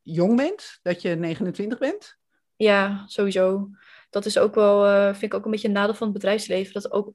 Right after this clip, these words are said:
Speaker 2: ongeacht hoe goed je bent in je vak, je moet gewoon vlieguren hebben. En ook, het liefst ook nog grijze haren. En, ehm, dat merk
Speaker 1: En
Speaker 2: ik wel
Speaker 1: vervolgens
Speaker 2: echt.
Speaker 1: negenentwintig zijn. <laughs>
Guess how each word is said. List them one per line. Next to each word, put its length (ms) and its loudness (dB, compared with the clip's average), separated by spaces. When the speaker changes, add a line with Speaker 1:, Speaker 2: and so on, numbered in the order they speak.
Speaker 2:
ongeacht 400 -2
hoe 80 -2
goed 240 -6
je 80 -2
bent 160 2
in 80 -2
je 120 -4
vak, 180 0
je 120 -2
moet 160 2
gewoon 200 -4
vlieguren 500 -4
hebben. 420 -2
En 160 2
ook, 160 2
het 120 2
liefst 200 -4
ook 120 2
nog 160 0
grijze 320 0
haren. 520 -4
En, 500 0
ehm, 480 -2
dat 240 -2
merk 120 -2
Speaker 1:
En 20 2
Speaker 2:
ik 60 -2
wel 100 -4
Speaker 1:
vervolgens 300 2
Speaker 2:
echt. 80 0
Speaker 1:
negenentwintig 640 -2
zijn. 360 -4
<laughs> 0 -